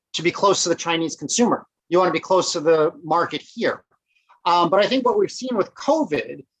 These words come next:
is it's a mistake, um, to have all of your supply chain really in one country.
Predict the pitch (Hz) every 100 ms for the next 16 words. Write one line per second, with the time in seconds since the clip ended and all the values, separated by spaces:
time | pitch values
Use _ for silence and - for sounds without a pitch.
0 | - 175 170 196 185 175 165 - 247 254
1 | 180 160 - - _ _ _ 170 170 160
2 | 156 151 151 147 170 - 165 190 190 185
3 | 220 175 165 - - 143 147 143 - 143
4 | 123 127 196 175 143 127 123 127 - 139
5 | 123 -